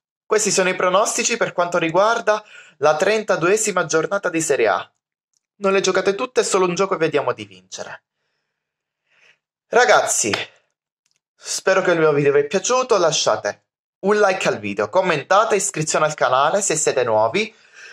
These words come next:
Se siete già iscritti, cliccate subito la campanella per non perdervi altri miei prossimi video che usciranno. Seguitemi sia su Facebook che anche su Instagram. Ci vediamo molto presto per i miei prossimi video. Fino alla fine.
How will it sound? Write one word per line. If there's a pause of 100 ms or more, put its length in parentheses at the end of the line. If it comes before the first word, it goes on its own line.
(220)
Se
siete
già
iscritti,
cliccate
subito
la
campanella
per
non
perdervi
altri
miei
prossimi
video
che
usciranno. (540)
Seguitemi
sia
su
Facebook
che
anche
su
Instagram. (1040)
Ci
vediamo
molto
presto
per
i
miei
prossimi
video. (1400)
Fino
alla
fine.